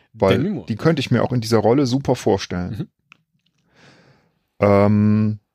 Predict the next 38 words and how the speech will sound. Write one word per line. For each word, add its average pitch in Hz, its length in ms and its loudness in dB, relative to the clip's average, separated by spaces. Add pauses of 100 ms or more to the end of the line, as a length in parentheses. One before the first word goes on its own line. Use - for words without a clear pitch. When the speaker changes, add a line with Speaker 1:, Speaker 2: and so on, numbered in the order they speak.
(400)
Speaker 1:
Shakespeare - 720 0
in 113 140 2
Love, 117 460 2 (600)
Gwyneth 120 340 -6
Paltrow, 139 460 -2
das 117 180 -2
muss 127 300 0
eine 160 80 0
jüngere 139 380 2
sein. 139 280 0
Die 131 140 -2
einzige 127 480 -2
andere, 143 420 0
die 127 220 -8
ich 117 100 -8
hier 123 280 0
noch 117 140 -4
in 127 140 -4
der 110 180 2
Altersklasse 117 800 0
sortiert 101 540 0
hab, 95 200 -4
wenn 101 120 -2
das 95 160 -2
stimmt, 123 580 -2 (560)
ist - 320 -2
Kate 110 240 0
Winslet. - 580 -2 (300)
Speaker 2:
Mhm. 151 300 -8 (380)
Speaker 1:
Deswegen 110 380 2
setz 123 280 0
ich - 180 -6
die 117 180 0
jetzt 104 260 2
mal 90 220 2
da 80 140 -2
rein. 80 320 -8
Speaker 2:
Okay. 151 240 -10